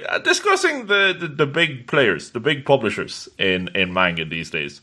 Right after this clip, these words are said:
and get an idea of what's currently on the market for everybody, and then what publishers like Titan Books here,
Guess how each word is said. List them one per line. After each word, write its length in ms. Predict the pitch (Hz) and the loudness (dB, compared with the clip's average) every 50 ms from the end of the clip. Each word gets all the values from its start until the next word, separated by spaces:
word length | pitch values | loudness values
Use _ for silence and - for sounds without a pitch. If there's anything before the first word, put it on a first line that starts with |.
| _ - | _ -2
and 160 | 151 156 160 | -2 0 0
get 160 | 156 185 180 | -2 -2 -2
an 60 | 175 165 | 0 0
idea 680 | 160 151 135 131 123 139 151 147 139 123 113 107 101 | -2 -2 -2 -4 -6 -4 -2 0 0 2 2 2 2
of 320 | 95 - - 104 101 104 | 2 2 0 0 0 -2
what's 480 | 117 110 107 110 120 123 120 123 - - | -4 -6 -2 2 4 4 2 2 -4 -12
currently 480 | - - - 123 117 113 - 107 110 | -6 0 2 4 4 4 2 0 0
on 140 | 104 98 98 | 0 0 0
the 80 | 98 92 | 0 0
market 440 | 92 98 101 95 95 - - - - | 0 2 2 2 2 0 -4 -8 -4
for 140 | - - | 0 2
everybody, 540 | 87 85 82 85 78 80 80 67 62 - - - | 2 2 0 -4 -8 -8 -8 -10 -10 -12 -8 -2
and 180 | - 110 107 | 0 2 2
then 200 | 113 110 110 107 | 4 2 0 2
what 320 | 107 110 113 107 - - - | 2 2 2 2 2 0 2
publishers 520 | 117 110 104 104 95 - 120 104 92 95 | 2 2 2 0 -4 -4 -6 -8 -6 -2
like 200 | 92 90 87 - | -2 -2 -2 -2
Titan 340 | - 135 113 - - 104 104 | 0 0 0 0 0 -2 0
Books 300 | 123 139 151 - - - | 0 0 0 -2 -6 -6
here, 260 | - 104 90 82 80 | -2 0 0 0 -2